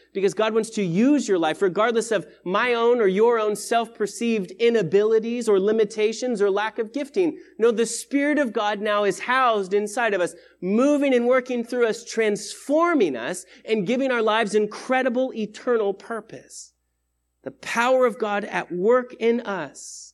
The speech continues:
Oh, we're loved and have purpose, and we have a confidence that my life is not just a,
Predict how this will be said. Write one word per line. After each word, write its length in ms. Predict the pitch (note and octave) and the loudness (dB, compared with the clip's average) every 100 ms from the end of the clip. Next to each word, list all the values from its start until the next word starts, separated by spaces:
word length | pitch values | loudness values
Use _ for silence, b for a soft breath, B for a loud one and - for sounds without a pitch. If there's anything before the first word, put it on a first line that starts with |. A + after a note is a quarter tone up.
| _ _ _ _ _ _ _ _ _ | _ _ _ _ _ _ _ _ _
Oh, 100 | D3 | -6
we're 160 | E3 E3 | 0 0
loved 480 | D3 G3 G#3 F#3 D#3 | 2 0 0 -2 -2
and 140 | D#3 | -4
have 320 | D3 C#3+ - | -4 -8 -8
purpose, 500 | - A3+ A3+ E3+ D3+ - B | -6 -6 -2 -2 -4 -8 B
and 120 | - G3 | -4 0
we 100 | G3 | 0
have 140 | G3+ | 0
a 60 | G3 | -2
confidence 580 | F#3 A3+ A#3+ A3 F#3+ F#3 | -2 -2 0 0 -2 -2
that 120 | F#3 | -2
my 140 | F#3 | 0
life 340 | F#3+ G3 A3+ G#3+ | 2 2 2 0
is 140 | E3 | 0
not 160 | G#3 G3 | 0 -2
just 240 | G#3 G#3 | -4 0
a, 120 | F#3+ | -2